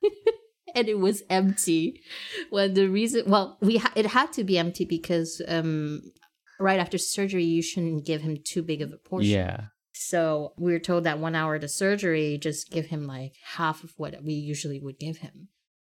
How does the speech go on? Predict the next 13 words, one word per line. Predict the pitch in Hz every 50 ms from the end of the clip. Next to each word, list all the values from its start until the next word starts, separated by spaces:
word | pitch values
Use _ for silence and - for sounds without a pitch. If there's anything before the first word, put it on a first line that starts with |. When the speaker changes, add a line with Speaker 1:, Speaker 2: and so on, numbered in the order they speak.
| _ _ _ _ _
Speaker 1:
So | - - - - 190 165 160 160 160 165 165
he | 156 - 294 415
was | 508 415 208 185 175 175 170 170 165 - -
trying, | - - - - 202 202 208 220 208
'cause | 208 - 196 190
we | 220 240
have | 262 269
an | 254 214
auto | 170 - 156 156 156 175 190
feeder. | 190 - - 233 233 254 254 277 294 269
Speaker 2:
Uh-huh. | - 101 92 95 98 107 165
Speaker 1:
It's | 160 - -
timed. | - - - 175 170 190 208 226 233